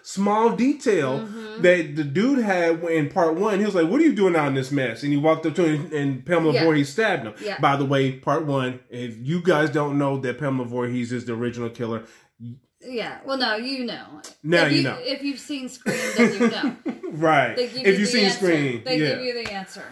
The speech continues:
Speaker 1: <laughs>
Speaker 2: Yes, the whole time it was the mother.
Speaker 1: The whole time was the mama. But, uh, I thought that was really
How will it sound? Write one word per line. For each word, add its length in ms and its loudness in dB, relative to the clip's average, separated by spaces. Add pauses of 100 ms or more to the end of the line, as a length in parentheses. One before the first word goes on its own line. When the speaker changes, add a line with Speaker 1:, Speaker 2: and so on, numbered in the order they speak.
(120)
Speaker 1:
<laughs> 600 6
Speaker 2:
Yes, 240 -4
the 140 -6
whole 180 -6
time 260 -12
it 80 -12
was 200 -12
the 100 -12
mother. 400 -14 (380)
Speaker 1:
The 100 -2
whole 160 4
time 300 2
was 100 0
the 80 -4
mama. 320 -2 (400)
But, 420 2
uh, 440 0 (440)
I 120 -2
thought 180 2
that 120 4
was 140 -2
really 220 0